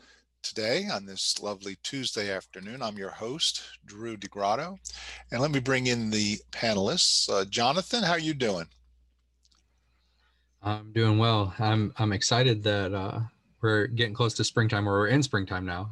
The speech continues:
Speaker 2: and the weather's starting to change, but, uh, my allergies have been acting up a lot, so I'm gonna probably be muting myself quite a bit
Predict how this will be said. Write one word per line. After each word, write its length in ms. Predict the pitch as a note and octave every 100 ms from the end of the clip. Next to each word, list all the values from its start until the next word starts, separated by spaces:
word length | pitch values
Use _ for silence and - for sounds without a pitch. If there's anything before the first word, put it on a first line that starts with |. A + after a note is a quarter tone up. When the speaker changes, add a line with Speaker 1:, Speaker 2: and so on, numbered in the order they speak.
| A2+
Speaker 2:
and 140 | F#2+
the 40 | F#2
weather's 300 | G2 F#2 -
starting 200 | G2+ F#2+
to 60 |
change, 400 | - G2 F#2+ G2 -
but, 240 | F#2+ F#2
uh, 240 | F#2+ F2+ F2+
my 160 | G2 F#2
allergies 420 | B2+ G#2 E2+ E2
have 100 | -
been 140 | F2+
acting 280 | F2+ - E2+
up 120 | E2
a 40 | E2+
lot, 240 | E2 F2
so 120 | -
I'm 160 | F2 F#2+
gonna 200 | F#2 F#2+ A2 _ - - -
probably 300 | B2 B2 G#2+
be 120 | G2+
muting 320 | G2+ A2+ A2
myself 480 | G2 F2+ G2 F2+ -
quite 280 | - G2 F#2+
a 60 |
bit 160 | F#2+ G2